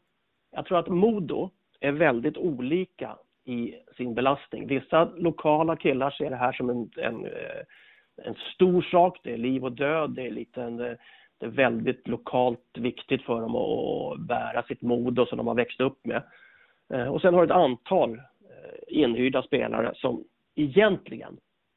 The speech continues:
inte har så stort problem med det här annat än att de kan få en dålig stämpel i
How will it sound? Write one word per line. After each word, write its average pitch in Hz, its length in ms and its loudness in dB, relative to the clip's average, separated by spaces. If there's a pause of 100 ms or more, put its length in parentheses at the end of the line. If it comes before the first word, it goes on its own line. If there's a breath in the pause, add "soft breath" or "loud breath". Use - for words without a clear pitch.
(480)
inte 147 640 0
har 123 280 -6 (160)
så 190 220 0
stort 113 280 -10
problem 117 340 -6
med 113 100 -8
det 113 40 -8
här 113 100 -2
annat 117 380 0
än 117 80 -4
att 120 100 -8
de 113 120 -8
kan 120 180 -8
få 123 80 -4
en 120 100 2
dålig 117 320 0
stämpel 113 400 -4
i 113 40 -6